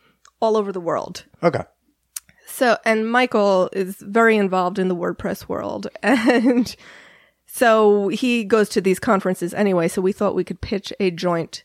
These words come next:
Speaker 1: session.
Speaker 2: Mm.
Speaker 1: And so we communicated with, um, one of the organizers of this conference, and we're like, "This is what we wanna do a session about." We didn't even send a f-,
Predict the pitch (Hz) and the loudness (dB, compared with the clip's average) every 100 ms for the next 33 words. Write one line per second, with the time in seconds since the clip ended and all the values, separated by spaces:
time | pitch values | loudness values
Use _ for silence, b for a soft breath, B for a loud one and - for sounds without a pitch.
0 | _ - 190 - 117 123 113 101 92 B | _ -6 -6 -4 -6 -8 -8 -10 -12 B
1 | B B _ _ 220 220 214 208 - 233 | B B _ _ 4 6 4 0 0 0
2 | 220 226 220 220 214 196 - - 233 247 | 2 0 0 0 -2 -6 -10 -6 0 0
3 | 262 247 196 190 190 180 185 190 180 180 | 0 0 0 2 0 -2 -2 2 2 2
4 | - 190 185 180 180 180 - 202 202 196 | -4 -2 -2 -2 -2 -4 -8 -2 0 2
5 | 175 185 233 247 196 185 190 190 180 180 | 0 0 2 2 2 2 2 -2 -2 -4
6 | 175 - - 208 208 185 156 165 - - | -6 -4 -2 0 0 -2 -2 -4 -8 -18
7 | b b - 214 233 240 269 330 339 214 | b b -8 -2 0 0 0 -2 0 2
8 | 196 233 220 233 247 262 - 302 277 202 | 2 2 2 2 0 -2 -2 -4 -2 -2
9 | 165 131 180 190 202 190 180 - 180 180 | 0 2 2 4 4 2 0 -2 -4 -6
10 | - | -10